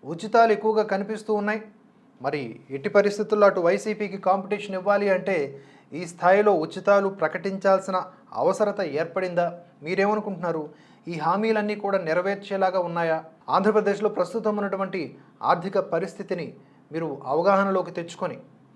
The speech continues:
వీటిల్లో ఏ పాయింట్స్ బాగున్నాయి, వేటిని విస్మరిస్తే బాగుంటుంది అనేది మీ ఆలోచనల్ని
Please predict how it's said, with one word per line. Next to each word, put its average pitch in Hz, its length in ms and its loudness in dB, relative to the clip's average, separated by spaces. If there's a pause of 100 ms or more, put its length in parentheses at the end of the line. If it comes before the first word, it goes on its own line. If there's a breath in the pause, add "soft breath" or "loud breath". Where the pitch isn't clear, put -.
(280 soft breath)
వీటిల్లో 196 380 2 (680 soft breath)
ఏ - 20 6 (180)
పాయింట్స్ 196 360 0
బాగున్నాయి, 175 320 0 (560)
వేటిని 202 400 0
విస్మరిస్తే 220 480 0 (100)
బాగుంటుంది 170 500 0 (460)
అనేది 175 320 -2
మీ 151 80 -6 (100)
ఆలోచనల్ని 165 520 -2